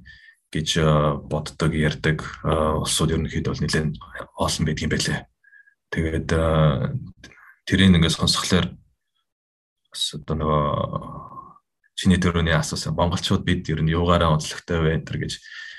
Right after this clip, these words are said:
асуух, а, гэж асууж байгаатай бас нэлээд санагдуулж байна л да.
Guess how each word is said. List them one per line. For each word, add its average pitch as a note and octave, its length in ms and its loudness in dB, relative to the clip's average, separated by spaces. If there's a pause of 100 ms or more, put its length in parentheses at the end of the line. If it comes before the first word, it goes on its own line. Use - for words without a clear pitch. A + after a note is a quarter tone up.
(380)
асуух, - 560 -6
а, D#2 320 6
гэж - 320 -4
асууж - 320 -2
байгаатай - 240 -2
бас - 240 -6
нэлээд - 240 -4
санагдуулж D#2 480 2
байна C#2 80 -4
л - 80 -8
да. - 120 -6